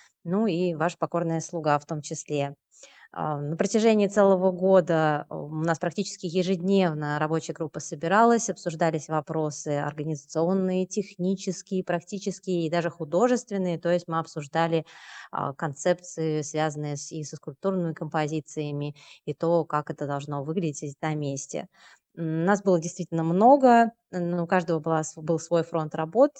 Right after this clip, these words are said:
а я как раз отвечала за вопрос достоверности и сбора, м, архивных данных, причём не только в нашем архиве, то есть в архиве Ленинградской области, но и во всех,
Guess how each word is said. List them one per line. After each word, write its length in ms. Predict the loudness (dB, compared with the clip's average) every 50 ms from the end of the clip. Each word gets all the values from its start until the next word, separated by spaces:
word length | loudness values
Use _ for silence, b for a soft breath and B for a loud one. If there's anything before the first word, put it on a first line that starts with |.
| -20 -10
а 260 | -8 -4 -4 -2 -4
я 200 | -2 0 0 -2
как 200 | 0 -4 -8 -6
раз 220 | -4 -4 -4 -4 -6
отвечала 460 | -12 -14 -12 -6 -4 -2 0 0 0
за 300 | -2 -2 -2 -2 -2 -2 -4 b b b b b b
вопрос 760 | -2 -2 -2 0 0 -2 0 2 2 2 2 0 -4 -8 -10 -12
достоверности 1160 | -12 -12 -12 -6 -2 0 2 4 4 4 4 4 2 0 -2 -4 -8 -8 -6 -2 -2 0 -2
и 200 | -2 -2 -4 -4
сбора, 640 | -4 -4 -6 -6 -2 2 4 4 4 4 2 2 -2 b b b b b _ _ _ -14
м, 360 | -10 -8 -6 -6 -6 -4 -4
архивных 640 | -6 -6 -2 -2 -2 0 0 -4 -4 -8 -14 -16 -16 -12 -2
данных, 640 | 0 2 2 2 0 -2 -4 -6 -6 -8 -16 -18 _
причём 460 | -10 -8 -8 -6 -4 -4 -4 -4 -4
не 80 | -6 -2
только 500 | 0 2 0 0 2 0 0 0 0 0
в 220 | -2 -4 -6 -4
нашем 500 | 0 2 2 2 2 0 -2 -2 -2 -4 -4 -6
архиве, 440 | -6 -6 -4 -2 -2 0 0 0
то 140 | -2 -4 -6
есть 140 | -6 -4 -4
в 20 |
архиве 320 | -6 -6 -6 -6 -6 -6 -4
Ленинградской 560 | -4 -4 -4 -2 -2 -2 -2 -4 -8 -8 -8
области, 360 | -6 -4 -6 -6 -6 -8 -10 -8
но 280 | -6 -4 -2 -2 -4
и 300 | -4 -6 -8 -6 -6 -4
во 160 | -4 -4 -6
всех, 400 | -6 -8 -6 -2 -2 -2 -2 -4